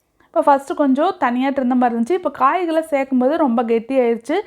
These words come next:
நீங்க கொஞ்சம் ரொம்ப கெட்டியா இருக்குன்னா கூட, கூட கொஞ்சம் தண்ணி சேர்த்துக்கோங்க. இது கூட ஒரு கால் டீஸ்பூன் சீரகம் சேர்த்துட்டு நல்லா கலந்து விட்டுக்கலாம். இந்த மாவு பொறுத்தளவுக்கு உ-, நம்ம புளிக்க வெல்ல தேவையில்லைங்க.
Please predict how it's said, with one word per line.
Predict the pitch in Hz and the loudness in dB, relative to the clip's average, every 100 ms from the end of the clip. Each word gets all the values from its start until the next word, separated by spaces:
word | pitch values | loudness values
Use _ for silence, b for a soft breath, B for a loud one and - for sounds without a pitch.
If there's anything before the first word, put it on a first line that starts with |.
| B B - | B B -4
நீங்க | 294 285 | -2 0
கொஞ்சம் | 311 294 294 | 0 2 2
ரொம்ப | 339 381 285 | 2 2 2
கெட்டியா | 247 285 294 240 | 0 0 0 0
இருக்குன்னா | 233 262 - - | -2 -2 -2 -2
கூட, | 294 285 254 | -2 0 0
கூட | 285 - | 0 0
கொஞ்சம் | 285 233 233 | -2 -2 -2
தண்ணி | 220 240 262 | -2 -2 -2
சேர்த்துக்கோங்க. | 254 233 233 214 220 285 440 b b b 415 | -2 -2 -2 -2 2 0 0 b b b -4
இது | 466 440 | 0 0
கூட | 359 370 | 2 4
ஒரு | 269 262 | 2 2
கால் | 240 240 277 | 0 -2 -4
டீஸ்பூன் | 294 - 320 403 - | -6 -6 -6 -6 -8
சீரகம் | 240 233 240 247 240 | -2 0 2 0 -2
சேர்த்துட்டு | 226 240 233 392 320 | -2 -2 -4 -2 0
நல்லா | 220 233 240 | 2 2 2
கலந்து | 220 226 233 | 0 0 -2
விட்டுக்கலாம். | 220 233 233 240 320 - _ _ _ _ _ _ _ _ b b b b - | -4 -6 -2 2 2 -2 _ _ _ _ _ _ _ _ b b b b -12
இந்த | 415 466 359 | -2 2 4
மாவு | 311 320 | 4 4
பொறுத்தளவுக்கு | 285 233 254 240 240 370 277 | 2 2 0 0 -2 -4 -4
உ-, | 240 | -4
நம்ம | 240 233 277 | -2 -2 -2
புளிக்க | 294 294 277 | -4 -2 -2
வெல்ல | 262 262 | 0 2
தேவையில்லைங்க. | 240 233 240 233 226 | 2 2 0 0 0